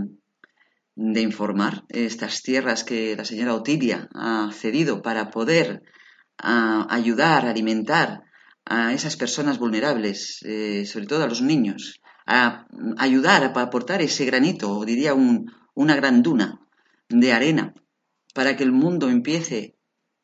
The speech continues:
a erradicar el hambre,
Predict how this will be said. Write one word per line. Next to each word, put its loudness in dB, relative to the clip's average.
a 0
erradicar 2
el 0
hambre, -2